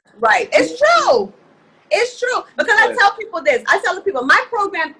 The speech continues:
Speaker 1: is a program that you have to pay for. I'm very straight up.
Speaker 2: Yeah, yeah,
Speaker 1: I'm
Speaker 2: yeah.
Speaker 1: not giving you no fluff. I'm
Speaker 2: Mm-hmm.
Speaker 1: like, "This is what it is." But I also
Speaker 2: Okay.
Speaker 1: give you a platform of other industries to make income in.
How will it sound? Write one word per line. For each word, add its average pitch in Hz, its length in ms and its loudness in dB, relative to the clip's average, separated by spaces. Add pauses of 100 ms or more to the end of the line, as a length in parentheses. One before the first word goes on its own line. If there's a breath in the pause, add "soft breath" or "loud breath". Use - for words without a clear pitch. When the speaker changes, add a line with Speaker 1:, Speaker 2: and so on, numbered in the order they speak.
(120)
Speaker 1:
is 311 200 -2
a 285 80 -2
program 320 400 -2
that 262 180 -4
you 330 40 0
have - 140 -2
to 214 80 -12
pay 226 220 -4
for. - 200 -8
I'm 262 280 2
very 339 240 2
straight 285 340 0
up. 247 300 -2 (460)
Speaker 2:
Yeah, 147 240 0
yeah, 135 200 2
Speaker 1:
I'm - 120 4
Speaker 2:
yeah. - 60 -4
Speaker 1:
not - 200 -2
giving 285 240 -10
you 269 80 -10
no 285 320 0
fluff. 262 340 -2 (640)
I'm 269 120 4
Speaker 2:
Mm-hmm. - 40 -4
Speaker 1:
like, 262 240 0
"This - 160 -12
is - 140 -20
what 349 160 -2
it 349 120 -6
is." 233 360 -2 (300)
But 262 180 4
I 277 160 4
also 330 340 -2
Speaker 2:
Okay. 320 120 -12
Speaker 1:
give 269 100 -16
you 277 80 -2
a 247 80 -4
platform 220 960 -4 (600)
of 262 220 4
other 285 160 4 (160)
industries 294 480 -12
to 247 140 -8
make 240 240 -2
income 233 360 -6
in. 208 280 -6